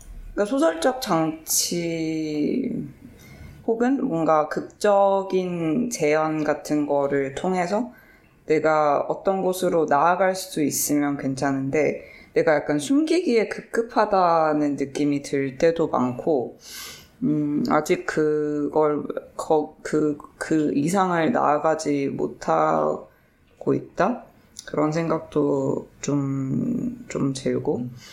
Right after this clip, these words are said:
Speaker 1: 근데 그게 어떤, 어, 소설적 장치든, 사실 소설적 장치라는 게 아까도 <laughs> 말했지만 약간 비유? 아니면 어널로지에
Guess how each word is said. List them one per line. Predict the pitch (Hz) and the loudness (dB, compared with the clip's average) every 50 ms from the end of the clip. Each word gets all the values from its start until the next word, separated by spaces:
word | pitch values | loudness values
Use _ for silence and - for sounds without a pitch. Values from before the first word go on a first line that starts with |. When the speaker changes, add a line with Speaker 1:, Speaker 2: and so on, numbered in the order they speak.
| - - - - | -20 -20 -8 -2
Speaker 1:
근데 | 180 160 | -2 -2
그게 | - - 156 147 160 160 | 0 0 -2 2 4 4
어떤, | 147 139 135 135 - - 143 143 143 143 147 - 160 - - - - - - - | 4 4 2 0 -2 -2 0 2 2 2 2 2 0 0 -2 -6 -8 -10 -6 -2
어, | 165 - - - - - - - - - - - - - - - - - - - - - - - - - - - - - - | -2 -2 0 0 -2 -2 -2 -4 -4 -4 -4 -6 -6 -8 -12 -20 -20 -20 -20 -20 -20 -20 -20 -18 -18 -18 -18 -20 -20 -14 -12
소설적 | - - 226 226 240 226 220 226 220 - 208 190 190 - - | -4 -2 0 0 2 2 0 0 0 2 0 0 0 -2 -6
장치든, | - 147 139 139 139 143 - - - - - 143 143 139 139 135 135 135 135 - - - - - - - - - 170 190 233 240 - - _ _ _ _ - | -4 -2 -2 -2 -2 -4 -6 -4 -4 -2 0 0 0 0 -2 -2 -4 -4 -4 -4 -6 -8 -12 -20 -20 -14 -6 -4 -2 0 0 -2 -2 -6 _ _ _ _ -2
사실 | - 269 285 285 262 233 226 | 0 0 2 4 2 2 2
소설적 | - - 285 302 - - - 247 | 0 -2 0 0 0 0 -4 -4
장치라는 | - - 151 147 143 - 160 156 156 156 151 156 143 | -2 -2 0 0 0 0 0 0 0 0 0 0 0
게 | 143 143 - - - - - | 0 0 -2 -4 -10 -10 -10
아까도 | - - - - - - 214 - - 165 | -10 -8 -8 -8 -4 -4 -4 -2 2 2
<laughs> | |
말했지만 | 135 139 135 139 139 - - - 147 151 | 4 4 2 2 -2 -4 -2 -2 0 0
약간 | - - - - - - | 0 0 0 -2 -2 -2
비유? | - - 160 160 165 190 220 247 - - - _ - - - - - - - - | -2 -2 -2 0 2 2 0 0 -2 -6 -16 _ -20 -20 -20 -20 -20 -20 -8 -4
아니면 | - - 165 160 156 156 143 | -2 0 0 2 2 2 2
어널로지에 | 135 139 139 156 175 190 190 175 160 151 - 180 254 - - | 2 2 2 2 2 2 2 0 0 -2 0 -2 -2 -4 -6